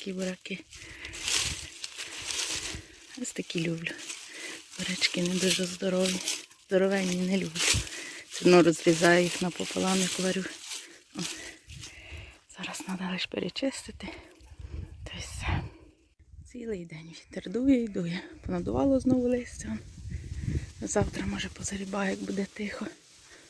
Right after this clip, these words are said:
О. Ну, тепло на вулиці, хоч і вітер, але тепло, не холодно.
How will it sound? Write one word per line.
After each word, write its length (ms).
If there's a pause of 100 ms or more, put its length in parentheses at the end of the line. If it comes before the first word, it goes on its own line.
(1900)
О. 60 (2250)
Ну, 80
тепло 400
на 140
вулиці, 400
хоч 200
і 40
вітер, 360
але 160
тепло, 420
не 180
холодно. 260